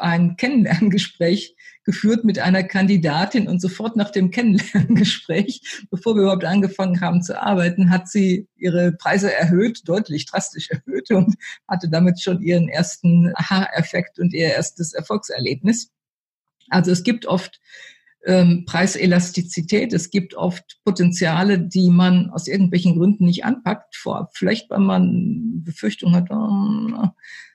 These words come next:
wie reagieren meine Kunden dann? Wandert der ein oder andere vielleicht ab? Aber auch da gibt's eine Reihe von Strategien, wie man konkret vorgehen kann, vielleicht nur erstmal bei neuen Kunden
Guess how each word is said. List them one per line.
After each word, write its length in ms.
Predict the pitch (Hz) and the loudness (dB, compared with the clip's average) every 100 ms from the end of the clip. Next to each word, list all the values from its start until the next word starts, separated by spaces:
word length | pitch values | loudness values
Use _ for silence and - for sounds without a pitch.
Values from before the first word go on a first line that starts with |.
| _ - | _ 0
wie 140 | 185 | 2
reagieren 480 | 180 185 185 175 156 | 4 2 4 2 2
meine 300 | 101 135 143 | 0 -4 -4
Kunden 340 | - 165 - 131 | -4 -4 -4 -8
dann? 680 | 98 - 107 - 135 147 | -8 -8 -10 -12 -14 -12
Wandert 480 | 156 175 175 175 - | -2 0 0 -2 -4
der 120 | - | -4
ein 120 | 160 175 | 2 2
oder 180 | 165 | 2
andere 200 | 170 170 | 0 0
vielleicht 340 | 165 190 180 - | -2 -4 -4 -6
ab? 120 | - _ _ _ _ _ _ _ _ - | -16 _ _ _ _ _ _ _ _ -4
Aber 440 | 190 196 165 120 | 0 0 0 -2
auch 160 | 202 190 | -2 0
da 220 | 196 190 | 0 0
gibt's 320 | 180 180 - | 0 -2 0
eine 100 | 190 | 0
Reihe 200 | 170 196 | 0 0
von 180 | 196 185 | 0 -2
Strategien, 680 | - 185 180 160 175 180 160 | -2 -4 -2 0 2 2 4
wie 80 | 175 | 4
man 320 | 170 160 156 | 4 2 -2
konkret 420 | - 175 - 160 | -2 -2 -2 -6
vorgehen 460 | - 226 190 175 175 | -6 -6 0 2 2
kann, 240 | 185 175 | 2 0
vielleicht 260 | 175 156 151 | 0 -4 -4
nur 140 | 190 | -4
erstmal 300 | - - 170 | -4 -4 -2
bei 80 | 165 | 2
neuen 400 | 160 165 170 180 | 2 2 2 0
Kunden 460 | 175 170 160 160 | 0 -4 2 0